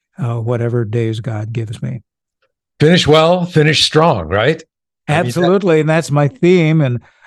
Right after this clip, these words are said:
Speaker 1: I've even written a little, uh, book of memoirs. I'll send you a copy of it. But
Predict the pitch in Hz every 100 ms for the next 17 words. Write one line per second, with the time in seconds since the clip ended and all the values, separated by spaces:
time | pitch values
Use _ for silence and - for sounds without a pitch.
0 | - 131 131 151 160 156 139 135 131 151
1 | 151 135 139 151 143 135 127 120 117 117
2 | 135 113 151 151 135 135 139 135 160 143
3 | 117 123 117 151 147 143 117 - 127 160
4 | 143 120 113 117 - 156